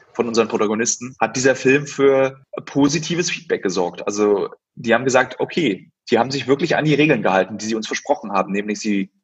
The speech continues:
verstellen uns nicht, sie stellen uns nicht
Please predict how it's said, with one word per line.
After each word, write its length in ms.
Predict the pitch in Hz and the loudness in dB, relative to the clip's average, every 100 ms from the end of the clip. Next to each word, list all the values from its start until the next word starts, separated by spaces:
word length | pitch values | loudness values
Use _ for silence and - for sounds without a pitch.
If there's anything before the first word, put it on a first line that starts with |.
| _ - | _ -6
verstellen 460 | 120 - 123 165 | 0 4 4 2
uns 200 | 180 175 | -2 -8
nicht, 300 | 190 - - | -8 -10 -10
sie 340 | - 107 104 107 - | -6 -2 -2 -4 -6
stellen 220 | - 120 | 2 2
uns 120 | 120 120 | 2 -2
nicht 220 | 117 | -8